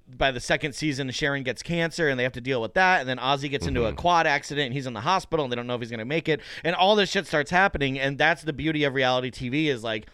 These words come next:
Speaker 1: it's fucking real. You know what I mean? Uh, n-, not so much, uh, anymore, but at the time, you know, it was this, this formatless format. So
Speaker 2: Yeah,
Speaker 1: now we're
Speaker 2: but
Speaker 1: in the age of
Speaker 2: Mm-hmm.
Speaker 1: celeb reality,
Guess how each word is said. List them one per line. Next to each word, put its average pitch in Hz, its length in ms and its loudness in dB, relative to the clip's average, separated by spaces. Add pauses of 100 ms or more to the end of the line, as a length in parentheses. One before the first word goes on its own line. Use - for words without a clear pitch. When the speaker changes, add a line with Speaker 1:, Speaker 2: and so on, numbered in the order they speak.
(160)
Speaker 1:
it's 110 220 -6
fucking 160 460 -2
real. 202 500 4 (220)
You 170 160 2
know 170 100 4
what 170 80 2
I 175 40 -2
mean? 175 220 -4
Uh, 135 320 2
n-, 135 140 -2
not 147 240 -2
so 170 220 0
much, 165 420 0 (400)
uh, 127 220 4
anymore, 156 420 4
but 139 140 2
at 131 80 0
the 127 80 -4
time, 143 400 2
you 120 80 -2
know, 120 180 2
it 120 140 0
was 120 160 -2
this, 120 280 -4 (360)
this 131 160 -4
formatless 143 720 2
format. 104 500 -4 (640)
So - 180 2
Speaker 2:
Yeah, 160 200 8
Speaker 1:
now - 80 6
we're 185 100 6
Speaker 2:
but 175 60 6
Speaker 1:
in 165 120 2
the 147 260 6
age 147 300 2
of 131 120 0
Speaker 2:
Mm-hmm. - 200 -4
Speaker 1:
celeb 139 280 2
reality, 113 720 0